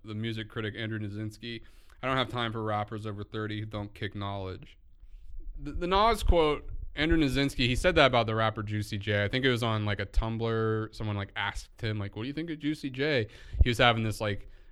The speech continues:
renaissance, uh, that song Stoner's Night came out, like, and Nas, he just kinda, like, cut him down. He just said, like, "I don't have any interest in dudes over thirty who don't kick knowledge."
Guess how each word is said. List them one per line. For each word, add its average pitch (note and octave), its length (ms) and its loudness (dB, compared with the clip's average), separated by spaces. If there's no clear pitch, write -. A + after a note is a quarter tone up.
renaissance, A#2 1000 0
uh, G2+ 480 -2
that G#2+ 120 -2
song A2+ 220 0
Stoner's A2+ 640 0
Night A2 260 0
came A2 240 -2
out, G#2+ 220 -2
like, G#2+ 200 -4
and B2+ 280 4
Nas, C#3 420 4
he B2+ 80 -2
just A#2+ 180 -6
kinda, B2 220 0
like, G#2 300 -2
cut B2+ 260 0
him A2 300 -2
down. A2+ 300 2
He G#2+ 80 -2
just A2 200 -6
said, A2+ 180 -2
like, G#2 220 -4
"I C3+ 80 0
don't B2+ 140 6
have A#2+ 160 6
any A2 180 4
interest G#2+ 400 -2
in A2 160 -4
dudes A2 300 -4
over G#2+ 180 -2
thirty G#2 380 0
who A2 80 -2
don't G#2 260 -4
kick G#2 180 -6
knowledge." G2+ 600 -4